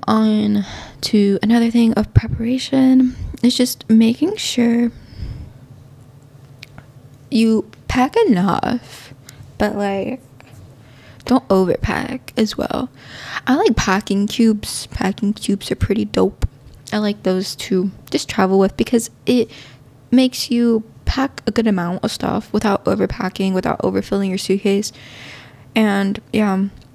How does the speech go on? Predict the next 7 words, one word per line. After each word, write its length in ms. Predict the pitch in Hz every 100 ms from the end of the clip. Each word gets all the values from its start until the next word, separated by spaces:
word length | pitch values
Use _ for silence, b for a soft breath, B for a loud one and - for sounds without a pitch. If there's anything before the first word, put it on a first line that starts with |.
| - -
uh, 240 | 220 226
travel 380 | 214 247 240 277
hack 460 | 220 208 196 262 - - - _ _ _ -
we 180 | 220 214
like 240 | 208 196
to 140 | - 226
do, 460 | 202 208 202 220